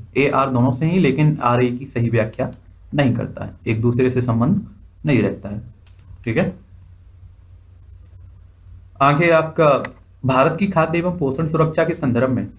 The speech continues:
विभिन्न फसलों की बीच वित्तीय स्थापन दरों को बढ़ाने से भविष्य के खाद्य उत्पादन लक्ष्यों को प्राप्त करने में मदद मिलती है, किंतु इसके अपेक्षाकृत बड़े विस्तृत कार्यान्वित,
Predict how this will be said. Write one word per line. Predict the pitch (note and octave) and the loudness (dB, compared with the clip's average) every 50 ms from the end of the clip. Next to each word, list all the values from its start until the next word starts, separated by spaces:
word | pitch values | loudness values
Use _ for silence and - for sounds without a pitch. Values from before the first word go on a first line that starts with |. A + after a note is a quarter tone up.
| - - - - - A#2+ | -20 -20 -20 -14 -2 0
विभिन्न | B2 A#2+ A#2+ B2+ D3 F3+ F3+ F3+ | 2 4 4 4 4 2 2 0
फसलों | D#3 D3 - D#3+ D#3+ D#3 | 0 0 0 0 0 0
की | D#3 D#3 | 0 0
बीच | C3 B2+ C3 - - - | 0 0 0 0 -2 -4
वित्तीय | B2+ F2+ - - - - - _ D3 D3 D3 C#3+ | -4 -4 -6 -10 -18 -20 -8 _ 0 0 0 0
स्थापन | D3 - - C3+ B2+ - D3+ C#3+ | -2 -2 -2 -2 0 0 0 0
दरों | A#2+ A2+ A#2 C3 | 2 2 0 0
को | A#2+ - A2 | 0 -2 0
बढ़ाने | G#2+ G#2+ G#2 A2+ B2+ C#3+ C#3+ - | 0 0 0 0 0 -2 -4 -6
से | - - E3+ G#3+ G#3+ - - - - - - - A#2+ | -6 -6 -4 -4 -4 -8 -14 -20 -20 -20 -12 -2 0
भविष्य | B2+ C3 C3+ D#3 D#3 - | 0 2 2 0 -2 -6
के | - - | -10 -10
खाद्य | - D3+ D3+ D3+ D3+ D#3+ | -4 -2 0 0 0 0
उत्पादन | D#3 - - D3+ D3+ D#3+ D#3+ D#3+ D#3+ | -2 0 0 0 2 2 0 0 -2
लक्ष्यों | D#3 B2+ - - - - D#3+ D3+ | -4 -4 -6 -8 -4 -2 0 0
को | D3+ - - - - - - - - - - - - - | 0 -2 -6 -10 -14 -20 -20 -20 -20 -20 -20 -18 -2 0
प्राप्त | C#3 C3 C#3+ - - | 2 2 2 2 0
करने | - D#3 D#3 E3 | 0 0 0 2
में | D#3+ D#3+ | 2 2
मदद | C#3+ A#2+ A2+ A#2 C3 C3+ | 2 2 2 2 0 0
मिलती | C#3 C#3 C#3 B2 - C#3 | 0 -2 -4 -6 -6 -6
है, | D3+ - - - - - - - - - | -6 -6 -8 -10 -16 -20 -20 -20 -8 -2
किंतु | D3+ D3+ D3+ F3+ | 0 2 4 4
इसके | G3+ G3+ G3 G#3+ | 4 4 4 4
अपेक्षाकृत | G3+ F#3 F#3+ F3+ F3+ F3+ - - G3 F#3+ G3 F#3+ F3+ | 2 4 2 0 -2 -2 0 -2 0 2 2 0 0
बड़े | B2+ B2+ C3 C#3 D#3 | 2 0 2 2 2
विस्तृत | D3+ D3 D3 - E3+ E3 - - - | 0 -2 -2 -4 -6 -6 -6 -6 -4
कार्यान्वित, | A#2 A2 A2+ A2 A2+ B2+ C#3+ C#3 - - | -2 0 0 0 0 0 0 -2 -4 -6